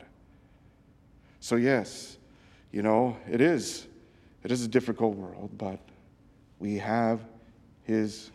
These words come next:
grace. And, you know, the, again, we battle not against flesh and blood, but against principalities and powers. And with this grace, as Saint Paul says,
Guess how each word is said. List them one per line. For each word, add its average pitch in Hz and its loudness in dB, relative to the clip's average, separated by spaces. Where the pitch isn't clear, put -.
grace. - -14
And, 98 -2
you 92 -10
know, 101 -2
the, 101 0
again, 98 -4
we - -12
battle 110 2
not 120 6
against 110 0
flesh 110 2
and 104 -8
blood, 107 4
but 98 -2
against 95 -8
principalities 110 0
and 110 -4
powers. 85 -14
And 98 -6
with 135 2
this 147 2
grace, 139 0
as 92 -6
Saint 123 4
Paul 127 6
says, 131 2